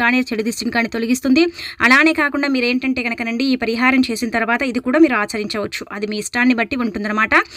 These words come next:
ఇలా కూడా ఇంటి గుమ్మానికి కట్టుకోవచ్చు. ఇలా కూడా గుమ్మానికి కట్టడం వల్ల ఏంటంటే, మన ఇంటికి మంచివారు, చెడువారు వచ్చినప్పుడు వారి ద్వారా వచ్చే చెడు శక్తి అనేది మన ఇంట్లోకి ప్రవేశించకుండా ఉంటుంది. మన ఇంట్లోకి రాకుండా అడ్డుకోవటానికి ఈ పరిహారం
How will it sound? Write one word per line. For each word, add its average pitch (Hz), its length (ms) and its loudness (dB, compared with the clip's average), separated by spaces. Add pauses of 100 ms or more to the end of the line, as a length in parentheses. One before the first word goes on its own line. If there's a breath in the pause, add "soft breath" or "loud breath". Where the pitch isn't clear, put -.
(280 loud breath)
ఇలా 294 120 6 (140)
కూడా 302 200 2
ఇంటి 254 220 2
గుమ్మానికి 240 420 0
కట్టుకోవచ్చు. 214 540 -6 (140)
ఇలా 240 200 4
కూడా 247 200 2
గుమ్మానికి 233 440 2
కట్టడం 226 300 -2
వల్ల 226 120 0 (120)
ఏంటంటే, 226 380 -2
మన 226 160 0
ఇంటికి 247 280 -2
మంచివారు, 233 440 0
చెడువారు 226 400 0
వచ్చినప్పుడు 240 440 -2
వారి 214 240 2
ద్వారా 226 280 2
వచ్చే 214 160 -8 (100)
చెడు 220 200 -4
శక్తి 233 240 -6
అనేది 233 200 0 (460 loud breath)
మన 247 80 6 (140)
ఇంట్లోకి 277 380 2
ప్రవేశించకుండా 226 720 -4 (100)
ఉంటుంది. 208 360 -4
మన 220 160 -4
ఇంట్లోకి 233 300 -2 (120)
రాకుండా 233 400 2 (100)
అడ్డుకోవటానికి 226 760 -2
ఈ - 80 -6
పరిహారం 214 360 0